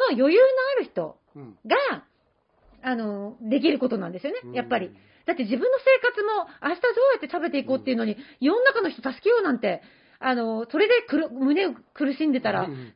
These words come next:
Speaker 1: 苦しくなるじゃないですか。
Speaker 2: はい。
Speaker 1: だからもうそれを思えるだけで、
Speaker 2: うん。
Speaker 1: そんな状況で思える人って少ないと思うんですよ。
Speaker 2: はい。
Speaker 1: まあ、なってみないとわかんないですけど。
Speaker 2: うん。
Speaker 1: だからまず、まあ、もうそれだけで素敵なこと。
Speaker 2: うん。
Speaker 1: すごい心優しい方。でもそれで、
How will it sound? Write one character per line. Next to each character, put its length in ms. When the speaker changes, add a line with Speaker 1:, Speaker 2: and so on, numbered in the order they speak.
Speaker 1:
苦 120
し 360
く 120
な 140
る 80
じ 60
ゃ 40
な 80
い 40
で 40
す 40
か。 60
Speaker 2:
は 60
い。 60
Speaker 1:
だ 80
か 100
ら 60
も 140
う 60
そ 80
れ 120
を 80
思 260
え 40
る 60
だ 140
け 120
で、 300
Speaker 2:
う 60
ん。 180
Speaker 1:
そ 80
ん 20
な 60
状 140
況 180
で 80
思 160
え 60
る 100
人 120
っ 40
て 80
少 220
な 160
い 80
と 60
思 140
う 40
ん 60
で 120
す 60
よ。 140
Speaker 2:
は 80
い。 40
Speaker 1:
ま 60
あ、 20
な 140
っ 80
て 80
み 80
な 80
い 60
と 100
わ 80
か 140
ん 40
な 80
い 60
で 100
す 80
け 120
ど。 140
Speaker 2:
う 40
ん。 260
Speaker 1:
だ 80
か 20
ら 60
ま 140
ず、 60
ま 140
あ、 20
も 80
う 20
そ 100
れ 80
だ 160
け 100
で 120
素 100
敵 200
な 100
こ 100
と。 280
Speaker 2:
う 40
ん。 500
Speaker 1:
す 100
ご 140
い 60
心 300
優 80
し 240
い 60
方。 320
で 60
も 100
そ 120
れ 140
で、 60